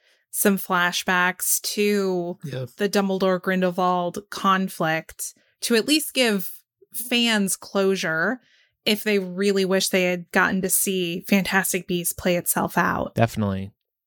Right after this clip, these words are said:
Speaker 3: All right, well, we'll see if we hear any more about that next year, though I think it's pl-, pretty clear the status at this point.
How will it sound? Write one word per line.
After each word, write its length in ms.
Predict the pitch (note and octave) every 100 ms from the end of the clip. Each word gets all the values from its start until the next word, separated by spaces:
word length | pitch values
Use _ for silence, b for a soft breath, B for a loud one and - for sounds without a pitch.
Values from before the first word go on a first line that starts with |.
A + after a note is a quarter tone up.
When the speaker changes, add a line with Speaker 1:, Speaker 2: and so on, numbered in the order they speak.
| _ _
Speaker 3:
All 100 | F3
right, 240 | G#3 F#3 E3+
well, 360 | D#3+ G3+ A#3 A#3+ B B _
we'll 180 | - C3
see 180 | - D3+
if 80 |
we 100 | D3+
hear 160 | D3 C#3+
any 120 | C#3
more 160 | C#3 C#3
about 240 | B2+ B2
that 380 | C3 C3 C3 C3+ _
next 460 | B2 B2+ A2+ - -
year, 440 | G#2+ G2+ G2 G#2 _ _ _ -
though 80 | G2
I 80 | G#2
think 140 | G#2
it's 80 | -
pl-, 200 | - A#2 _
pretty 180 | - B2+
clear 340 | - - B2 G#2
the 80 | G#2
status 480 | - A#2 G#2 G2
at 80 | G#2
this 160 | G#2+ -
point. 380 | G#2+ G2+ G#2